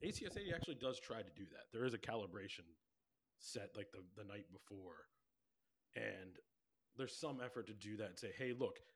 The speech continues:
this is a London Dry." And, right, it's,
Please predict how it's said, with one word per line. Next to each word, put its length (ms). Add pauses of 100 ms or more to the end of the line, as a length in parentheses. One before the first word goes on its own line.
(140)
this 440
is 100
a 60
London 400
Dry." 340 (640)
And, 160
right, 280
it's, 260